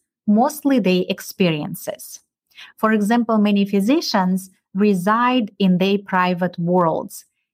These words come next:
keeping their personal stories and expertise to themselves. The field of medicine remain obscured, and public is often unaware what's happening behind the scenes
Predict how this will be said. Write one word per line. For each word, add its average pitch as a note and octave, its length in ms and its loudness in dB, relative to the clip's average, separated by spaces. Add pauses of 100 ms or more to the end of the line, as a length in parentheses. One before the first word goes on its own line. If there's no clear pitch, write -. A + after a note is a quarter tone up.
(160)
keeping B3 540 0
their F#3 460 0 (280)
personal A#3+ 600 0
stories E3 760 -4 (320)
and B3+ 460 2 (120)
expertise F3 1120 -2 (220)
to A#3 140 2
themselves. A3 840 -2 (800)
The G#3 120 0
field E4 280 0
of D#4+ 140 -2
medicine A#3+ 480 2
remain F#3+ 640 2 (100)
obscured, D#3+ 800 -4 (460)
and G#3+ 180 0
public D4 420 0
is F#3+ 180 0
often A3 440 -2
unaware G3+ 480 2
what's F#3+ 240 -2
happening G3+ 540 0
behind G3 400 -2
the F3 80 -2
scenes G3+ 720 -2